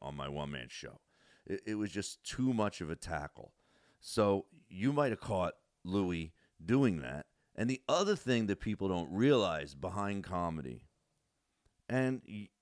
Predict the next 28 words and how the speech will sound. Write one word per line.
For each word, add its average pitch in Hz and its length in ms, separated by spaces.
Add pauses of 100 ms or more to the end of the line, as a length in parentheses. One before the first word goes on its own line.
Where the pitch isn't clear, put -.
(240)
Jerry, 131 320
you're, 143 240
you're 127 260
in 120 180
music, 113 440
so 101 100
you 98 140
probably 101 400
totally 85 460
get 57 260
it. - 100 (1080)
Imagine 135 840 (720)
if 101 200
your 107 380
band 78 540 (840)
had 95 200
to 104 80
go 98 300
on 82 560 (1120)
after 95 420
a 85 60
band 92 540
with 82 180
a 82 140
louder 92 600
genre 80 540
of 67 80
music, 69 460